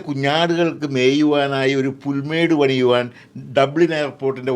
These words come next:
ഓരത്ത് തന്നെ അദ്ദേഹവും തൻ്റെ ശിങ്കിടികളും ഒരു നയൻ ഏക്കർ സ്ഥലം കണ്ടുപിടിച്ചിട്ടുണ്ട്. നയൻ ഏക്കർ കൃഷിഭൂമി. കുഞ്ഞാടുകൾക്ക് മേളയും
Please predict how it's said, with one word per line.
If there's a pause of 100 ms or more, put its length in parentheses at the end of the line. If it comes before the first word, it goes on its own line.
(120)
ഓരത്ത്
തന്നെ
അദ്ദേഹവും
തൻ്റെ
ശിങ്കിടികളും (380)
ഒരു (260)
നയൻ
ഏക്കർ
സ്ഥലം
കണ്ടുപിടിച്ചിട്ടുണ്ട്. (380)
നയൻ (220)
ഏക്കർ (680)
കൃഷിഭൂമി. (2500)
കുഞ്ഞാടുകൾക്ക് (100)
മേളയും